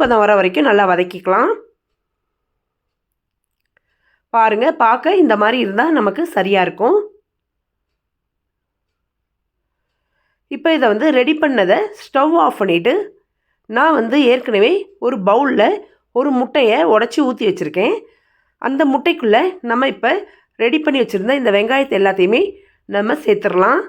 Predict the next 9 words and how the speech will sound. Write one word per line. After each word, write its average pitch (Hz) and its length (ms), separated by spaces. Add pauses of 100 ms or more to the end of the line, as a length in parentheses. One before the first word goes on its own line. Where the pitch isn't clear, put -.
(2000)
சேர்த்துட்டு 285 460 (1400)
முட்டைக்கு 349 380
தேவையான 254 380
அளவு 233 200 (1200)
உப்பு 302 220
மட்டும் 247 220
சேர்த்துக்கலாம். 208 560
வெங்காயத்துக்கு 302 500
ஏற்கனவே 214 280